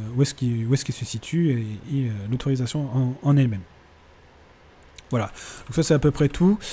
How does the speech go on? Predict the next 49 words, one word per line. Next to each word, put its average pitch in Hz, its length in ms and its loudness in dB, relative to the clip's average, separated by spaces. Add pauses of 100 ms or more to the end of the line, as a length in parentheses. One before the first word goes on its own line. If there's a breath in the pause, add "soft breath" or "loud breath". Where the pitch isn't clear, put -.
(220 loud breath)
Euh, 139 380 6
en 185 100 8
dernier, 180 320 6
ici 180 260 0
on 160 80 4
a 139 60 6
la 143 100 6
li-, 165 300 2
la 139 100 6
liste 160 240 0
des 143 100 4
lectures 127 300 0
qui - 140 -2
nous 127 40 2
permet 123 240 2
en 139 60 2
fait 147 160 -2
de, 120 120 0
de 113 200 -2
consulter 143 400 0
tous 135 240 -2
les 160 160 6
articles - 340 -4 (280 loud breath)
ou 139 40 2
tous 175 240 0
les, 127 840 2 (320)
toutes - 160 -2
les 151 80 -2
choses 160 160 0
qu'on 147 100 0
a 131 80 4
mis 139 80 4
dans 135 140 2
notre 123 200 0
liste 156 280 -4 (320 loud breath)
et 151 60 8
de 143 40 0
sélectionner 143 640 4
une 151 100 2
partie, 139 320 0
en, 151 60 4
en, 120 480 -2
enfin 143 160 2
une 156 240 4
lecture 143 420 2
en, 143 260 4
euh, 120 60 2 (220)
en 147 80 2
particulier, 131 600 0